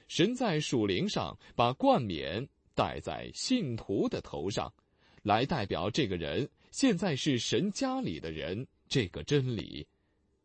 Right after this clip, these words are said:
他得了这个君尊之家儿子的名分，他是一位王子或君王。他要在永远的将来做王，就如神提供的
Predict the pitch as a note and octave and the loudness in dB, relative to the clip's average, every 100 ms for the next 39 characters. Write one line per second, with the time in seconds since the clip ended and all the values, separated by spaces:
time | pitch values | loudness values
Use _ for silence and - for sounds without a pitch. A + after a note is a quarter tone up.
0 | _ _ _ _ - A#2 A#2+ G2+ D#3 A3 | _ _ _ _ 0 2 2 2 2 2
1 | G2 B2+ F#2+ C#2+ C2 - G#3 G#3+ F#3+ A3+ | 0 0 0 -2 -6 0 0 2 0 0
2 | G#3+ C3+ A#2+ A#2 A#2 - _ - - F#2 | 0 0 0 0 -2 -6 _ -6 -2 0
3 | B3 C4+ - F#2 D#2+ D2+ B1+ F#2+ B2 F#2 | 0 -2 -4 -6 -6 -8 -6 -6 -2 -4
4 | - _ _ _ _ _ _ _ - A#2 | -4 _ _ _ _ _ _ _ -6 0
5 | A#2+ A#2+ E2 A2 A#2+ D#2+ G#2 F#2+ A#3+ C4 | 0 0 0 0 0 -4 0 0 0 -4
6 | D2+ C2+ G2+ - _ _ - A#2 C#2 - | -6 -4 -2 -4 _ _ -2 0 0 0
7 | C#3+ E3+ C#3 C2 C#2+ E3 - _ _ _ | 2 2 -2 -4 -4 -6 -10 _ _ _
8 | _ _ _ _ _ - B2+ C#3 B2 G2+ | _ _ _ _ _ -2 2 6 6 4
9 | B2 G#2 A#2+ C3+ C4 G#3+ D#2 C#2+ A2 - | 2 2 4 4 4 0 0 -2 -2 2
10 | A#3+ B3 E2+ D2+ A3 G#3 - D4 - - | 2 2 -2 -2 -4 0 4 4 2 -6
11 | A1+ D#2+ C#3 - _ _ _ _ _ _ | -6 -6 -8 -12 _ _ _ _ _ _
12 | _ _ _ - D3 C3+ A2+ C3+ D3+ - | _ _ _ 2 6 8 8 6 4 2
13 | D3+ A3+ - - B2 C3 B2 F2+ B1+ | 0 0 -4 -2 0 0 0 -4 -6